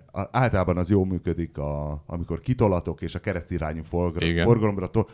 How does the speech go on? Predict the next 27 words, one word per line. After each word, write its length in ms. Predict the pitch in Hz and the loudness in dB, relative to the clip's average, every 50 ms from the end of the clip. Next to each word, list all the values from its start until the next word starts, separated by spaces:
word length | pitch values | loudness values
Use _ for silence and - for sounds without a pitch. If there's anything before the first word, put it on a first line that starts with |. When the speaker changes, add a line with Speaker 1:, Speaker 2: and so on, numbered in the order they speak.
| - _ _ | -14 _ _
Speaker 1:
hogy 140 | 104 117 - | 0 0 2
az, 180 | - 151 127 - 90 | 4 2 2 2 0
az 180 | 151 139 - | -2 -2 2
például 400 | - 123 110 98 92 87 87 85 | 2 2 2 4 2 2 0 0
az 100 | 78 69 - | -2 -6 -4
tök 220 | - 80 71 - - | -4 -4 -4 -2 -4
jó, 300 | 78 80 92 117 139 - - _ _ _ _ _ _ _ _ _ _ _ _ - 85 | -2 -2 0 -2 -2 -6 -12 _ _ _ _ _ _ _ _ _ _ _ _ -8 -2
de 100 | 92 92 | 0 0
ezek 340 | 90 87 82 - 85 - | 0 0 -2 -4 -6 -6
a 60 | 82 80 | -8 -8
sávban 580 | - - 113 107 107 101 85 90 92 85 80 | -4 -2 0 0 0 0 0 0 0 0 0
tartók, 600 | - 87 80 80 76 - - 76 73 - 92 80 - - - - - - - | 0 -2 -2 -2 -2 -4 -4 -6 -4 -6 -10 -12 -10 -14 -18 -18 -16 -10 -2
vagy 260 | 120 123 123 120 123 87 | 0 2 4 4 2 0
jó, 200 | 87 76 69 67 | -2 -2 -2 -2
vagy 220 | 87 98 110 113 92 | 0 0 0 0 0
nem. 180 | 98 95 95 | -2 -4 -2
A 40 | - | -4
Speaker 2:
Na 60 | - | -2
Speaker 1:
vészfék- 320 | 101 92 - 110 123 151 131 | 2 4 4 6 6 6 6
Speaker 2:
jó, 80 | 95 | 6
nyomozzunk 520 | 95 117 139 123 107 101 98 98 104 101 - | 6 6 6 6 4 4 2 0 -2 0 0
egy 120 | 104 98 | -2 0
picit, 300 | - 110 - - 95 - | 0 -2 0 0 -2 0
mi 100 | 113 113 | 0 0
lehet 220 | 104 92 90 90 - | 2 2 0 0 -2
a 40 | |
probléma. 500 | - - 104 98 90 90 85 85 87 87 | -4 -2 -2 0 0 0 -2 -2 -4 -6